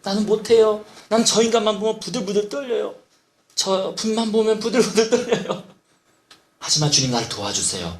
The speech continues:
내가 저 사람을 사랑할 수 있도록 도와주세요." 하고 씨름하는 거예요. 무릎으로 씨름하는 거예요. 그것이 바로 우리의, 우리가 그렇게 될 수 있는 하나님이, 그래서 하나님이 개입을 하시는 거죠. 그래서 실제적으로 내가 변하는 거예요.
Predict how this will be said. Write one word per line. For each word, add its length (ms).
내가 200
저 80
사람을 200
사랑할 360
수 120
있도록 300
도와주세요." 540
하고 400
씨름하는 680
거예요. 380
무릎으로 420
씨름하는 540
거예요. 240
그것이 220
바로 260
우리의, 580
우리가 300
그렇게 200
될 180
수 180
있는 400
하나님이, 540
그래서 180
하나님이 300
개입을 360
하시는 300
거죠. 260
그래서 420
실제적으로 460
내가 200
변하는 420
거예요. 280